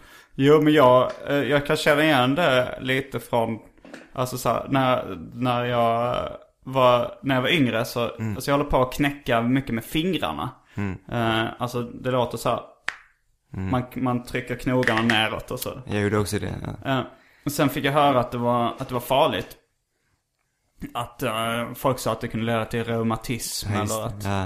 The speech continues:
Speaker 2: Ja.
Speaker 1: eh, eller att fingrarna hoppar ur led lättare och sådär. Att det var dåligt, att man sliter på lederna. Det var mycket sådana saker.
Speaker 2: Mm.
Speaker 1: Så försökte jag sluta.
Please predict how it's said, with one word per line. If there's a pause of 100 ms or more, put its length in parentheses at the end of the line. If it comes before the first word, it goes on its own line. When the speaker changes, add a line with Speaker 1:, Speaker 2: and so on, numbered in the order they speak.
(100)
Speaker 2:
Ja.
Speaker 1:
eh,
eller
att
fingrarna
hoppar
ur
led
lättare
och
sådär.
Att
det
var
dåligt,
att
man
sliter
på
lederna.
Det
var
mycket
sådana
saker. (260)
Speaker 2:
Mm.
Speaker 1:
Så
försökte
jag
sluta.